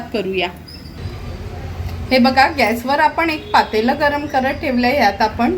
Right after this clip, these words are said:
तीन टेबलस्पून तेल घेणार आहोत. हे बघा, तेल पण आपलं गरम झालंय. आता ह्यात लसणाच्या पाकळ्या ज्या चेचून घेतल्यात त्या ॲड करूया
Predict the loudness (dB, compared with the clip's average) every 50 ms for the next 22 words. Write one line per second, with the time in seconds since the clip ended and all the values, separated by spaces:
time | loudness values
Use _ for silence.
0 | -2 0 2 4 4 6 4 4 2 2 0 0 0 -2 -4 -4 -2 -2 -2 0
1 | 0 0 0 0 0 0 0 2 2 2 2 0 0 0 -2 -2 -2 -4 -4 -6
2 | -12 -14 -14 -14 -14 -14 -14 -14 -14 -14 -12 -12 -12 -12 -10 -10 -10 -10 -10 -10
3 | -12 -12 -12 -12 -12 -12 -12 -14 -14 -14 -14 -12 -12 -12 -12 -12 -12 -12 -12 -10
4 | -10 -8 -8 -8 -8 -8 -8 -10 -8 -8 -6 -6 -6 -4 -4 -6 -6 -4 -2 -2
5 | -2 0 0 2 2 2 4 4 6 6 6 4 4 4 2 2 2 2 4 4
6 | 4 4 2 2 2 0 0 -2 0 0 2 2 4 2 4 4 4 4 2 4
7 | 2 2 2 2 0 0 0 -2 0 2 2 4 4 4 4 4 2 2 2 2
8 | 2 2 0 0 0 0 0 0 0 2 2 2 2 2 2 2 4 4 4 4
9 | 4 2 4 4 4 2 2 2 2 2 4 4 4 4 2 2 2 4 4 4
10 | 4 4 2 4 4 4 4 4 2 2 2 2 2 2 2 2 2 2 2 2